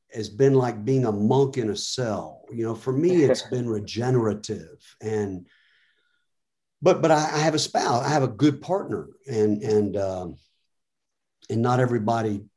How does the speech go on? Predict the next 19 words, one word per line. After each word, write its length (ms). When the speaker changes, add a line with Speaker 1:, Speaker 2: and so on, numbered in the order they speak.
Speaker 1:
does, 560
but 440
at 160
the 100
heart 420
of 300
my 600
past 440
year, 500
every 360
single 360
morning, 520
I'd, 320
I'd 200
wake 400
up, 440
go 260
to 100
the 240